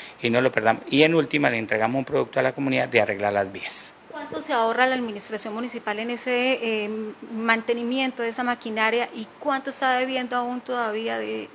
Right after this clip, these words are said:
Speaker 2: de esos equipos?
Speaker 1: Primero que todo se puede ahorrar entre unos cuatrocientos a seiscientos millones de pesos. ¿Y, la, y qué resultado da? Pues es incalculable lo que podemos medir.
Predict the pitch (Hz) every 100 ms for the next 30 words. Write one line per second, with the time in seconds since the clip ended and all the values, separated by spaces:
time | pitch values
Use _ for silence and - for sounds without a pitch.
0 | 220 226 226 226 226 - - - - -
1 | - 135 143 190 170 - 165 160 143 143
2 | 143 143 143 143 127 120 120 143 - 143
3 | 117 117 110 147 147 160 - 123 - 107
4 | - 120 107 123 110 107 104 104 - -
5 | - - - - - - - - - -
6 | - - 139 123 113 113 - 107 - 139
7 | 151 131 110 131 139 165 160 131 123 113
8 | 139 120 110 113 104 107 113 120 - -
9 | - 110 - - 107 113 120 104 104